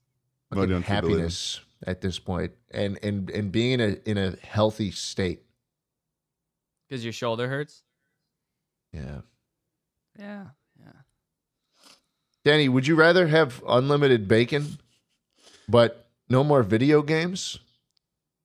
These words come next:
Speaker 2: Or would you rather have video games, unlimited video games, but no video games?
Speaker 1: That's a good question.
Speaker 3: <laughs> What?
Speaker 1: No, it's
Speaker 3: The
Speaker 1: a good
Speaker 3: second
Speaker 1: question,
Speaker 3: option
Speaker 1: but
Speaker 3: you said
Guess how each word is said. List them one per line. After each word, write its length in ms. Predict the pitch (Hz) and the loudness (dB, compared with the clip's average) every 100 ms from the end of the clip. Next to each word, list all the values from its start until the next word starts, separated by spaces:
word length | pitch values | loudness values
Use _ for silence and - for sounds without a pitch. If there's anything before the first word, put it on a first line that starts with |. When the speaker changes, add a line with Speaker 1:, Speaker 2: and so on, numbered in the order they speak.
| _ _ _ _ - | _ _ _ _ 4
Speaker 2:
Or 300 | 123 117 110 | 6 6 4
would 240 | 117 117 | 2 2
you 100 | 135 | 2
rather 640 | 117 117 117 120 110 98 _ | 6 6 6 4 4 0 _
have 640 | 104 113 113 104 95 - - _ _ _ _ _ _ _ _ _ - | 0 4 4 4 -2 -16 -20 _ _ _ _ _ _ _ _ _ -4
video 380 | 113 117 117 101 | 0 2 2 2
games, 400 | 95 95 90 - - | 0 -2 -2 -4 0
unlimited 420 | 139 143 127 104 | 2 2 2 2
video 320 | 107 110 117 | 2 2 2
games, 380 | 127 131 139 - 107 | 0 -2 -4 -10 -2
but 200 | 98 92 | 0 2
no 160 | 95 | -2
video 320 | 90 90 87 - | -2 -4 -6 -12
games? 240 | 90 92 _ _ _ _ _ _ _ _ _ _ _ _ _ _ _ _ | -14 -16 _ _ _ _ _ _ _ _ _ _ _ _ _ _ _ _
Speaker 1:
That's 140 | 104 - | -20 -20
a 20 | |
good 120 | 87 - | -20 -16
question. 380 | 76 - - - | -14 -10 -8 -6
Speaker 3:
<laughs> 160 | 233 - | -6 -4
What? 220 | 285 415 466 _ _ _ _ - - - - _ - | -6 -8 -20 _ _ _ _ -20 -20 -20 -20 _ -2
Speaker 1:
No, 160 | 190 | 0
it's 140 | 139 - | 0 -2
Speaker 3:
The 60 | |
Speaker 1:
a 20 | 120 | -2
good 40 | 113 | -2
Speaker 3:
second 40 | |
Speaker 1:
question, 160 | 113 82 190 | 0 0 0
Speaker 3:
option 260 | - 196 180 | -2 -4 -4
Speaker 1:
but 60 | |
Speaker 3:
you 80 | 165 | -6
said 360 | - 170 160 | -4 -6 -6